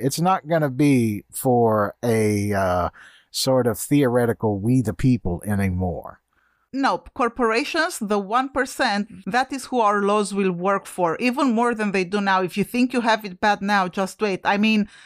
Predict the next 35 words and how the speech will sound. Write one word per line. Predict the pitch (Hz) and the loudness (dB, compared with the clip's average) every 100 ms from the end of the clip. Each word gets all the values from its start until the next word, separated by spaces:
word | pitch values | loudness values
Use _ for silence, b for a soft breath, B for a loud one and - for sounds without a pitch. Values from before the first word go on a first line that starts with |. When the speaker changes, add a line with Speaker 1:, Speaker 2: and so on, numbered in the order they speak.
| B B - | B B -2
Speaker 2:
Mark | 247 277 | 0 0
Meckler, | 269 269 277 220 214 | -2 -4 0 0 0
the | 208 | -2
president | - 240 240 220 214 202 | -2 -2 -2 -4 -4 0
of | 196 185 - | -2 -2 -4
cosa, | 233 240 - 175 | -2 -2 0 0
one | 190 202 214 | 2 0 0
of | 196 | -2
these | 196 185 | -4 -2
groups | 190 202 - - | -2 -2 -4 -4
fighting | 202 202 190 185 | -4 -2 -4 -2
to | 196 | 0
rewrite | 185 190 185 180 | 0 0 0 -2
the | |
Constitution, | 185 185 180 170 - 226 208 | -2 -2 -2 -4 -2 0 -2
said | 202 226 214 | -2 -4 0
that | 214 214 - | -2 -2 -8
the | 190 202 | -4 -2
Citizens | - 285 - 349 349 320 - | -2 -6 -2 0 0 -2 -2
United | 233 208 214 226 196 | 0 0 0 -2 0
ruling, | 214 247 180 185 | 0 2 0 -2
which | 180 196 - | 0 -2 0
relied | 208 190 202 233 247 | 0 2 0 0 0
on | 233 | 2
the | 233 | 0
idea | 214 202 214 196 | -2 0 0 0
that | 175 - | -2 -4
corporations | - 190 - 185 196 220 208 202 | -2 -2 0 0 2 0 -2 -4
should | - 202 165 | -4 -4 -2
be | 196 | -4
treated | - 240 220 196 | -2 -2 0 -2
as | 180 | -4
people, | - 262 247 208 208 | -2 -2 0 0 0
was, | 202 196 - | -2 -4 -4
quote, | 208 208 | 0 0